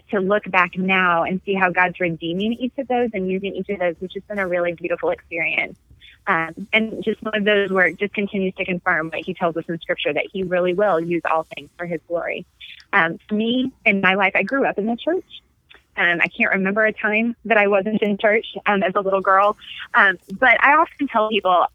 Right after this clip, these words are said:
I was raised with a head knowledge of God. I could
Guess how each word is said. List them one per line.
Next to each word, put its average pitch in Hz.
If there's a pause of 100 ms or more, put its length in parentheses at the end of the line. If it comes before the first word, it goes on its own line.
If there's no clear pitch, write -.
(100)
I 247
was 320
raised 208
with 180
a 156
head 170
knowledge 247 (200)
of 254
God. 254 (340)
I 294
could 240